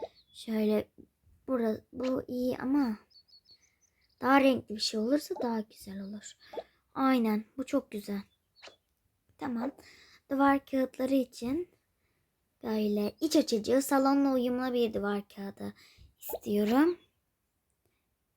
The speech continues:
Güzel oldu bence. Bakalım daha var mı? Şunlar çok güzelmiş. Sanırım bu diyeceğim ama bilmiyorum.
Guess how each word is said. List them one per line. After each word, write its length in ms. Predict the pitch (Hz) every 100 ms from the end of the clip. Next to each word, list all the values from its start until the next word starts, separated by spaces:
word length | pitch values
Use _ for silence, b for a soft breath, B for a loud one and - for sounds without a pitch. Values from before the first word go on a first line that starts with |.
| _ _ _ _ _ _ _ _ _ _ _ _ _ _ _ _ _ _ _ _ _ _
Güzel 260 | 226 240 311
oldu 340 | 254 202 208 190
bence. 560 | 190 190 190 208 196 - b b b _
Bakalım 440 | 214 - 269 285 240
daha 260 | 220 214
var 180 | 233 233
mı? 240 | 214 240 262
Şunlar 520 | - - 208 214 214
çok 180 | - 208 -
güzelmiş. 840 | - 202 202 196 - - - - - - - - - - - - - _ _ _ _ _ _ -
Sanırım 580 | - 277 285 294 277
bu 160 | 262 269
diyeceğim 400 | 247 226 233 226
ama 600 | 262 311 302 294 294 294 B B B B _ _ _ _ _ _ _ -
bilmiyorum. 640 | 247 226 208 202 202 202